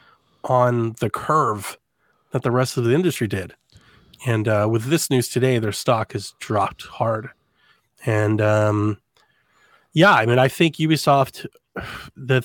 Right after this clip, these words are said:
the issue has always been with Ubisoft is that they're, they're gigantic.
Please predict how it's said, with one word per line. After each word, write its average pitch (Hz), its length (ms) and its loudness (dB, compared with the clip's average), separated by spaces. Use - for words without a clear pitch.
the 143 140 2
issue 156 340 2
has 127 180 0
always 139 340 2
been 139 340 0
with 120 120 -2
Ubisoft 110 580 -4
is 107 120 -6
that 110 200 -4
they're, 110 300 -4
they're 135 140 0
gigantic. 135 840 -2